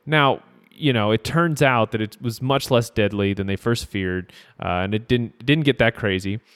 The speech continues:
But Tamiflu at the time was thought to possibly be a treatment. And so the U K and the Australian governments, they commissioned this charity group called Cochrane to do a rapid review of the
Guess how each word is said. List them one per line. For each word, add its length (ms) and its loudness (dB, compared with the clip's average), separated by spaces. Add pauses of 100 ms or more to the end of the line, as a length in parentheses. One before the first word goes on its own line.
(500)
But 120 -2
Tamiflu 840 0
at 100 -6
the 80 -6
time 360 -2
was 160 -4
thought 340 0 (340)
to 100 0
possibly 560 -2
be 160 0
a 40 2
treatment. 720 -6 (600)
And 160 -2
so 340 4
the 180 -4
U 200 -2
K 420 0
and 180 -4
the 60 -2
Australian 440 0
governments, 420 -2
they 160 2
commissioned 800 0
this 160 -4
charity 420 -2
group 280 -4
called 260 -6
Cochrane 600 -4 (380)
to 100 -4
do 680 2
a 120 -2
rapid 540 0
review 380 2
of 80 -2
the 120 -2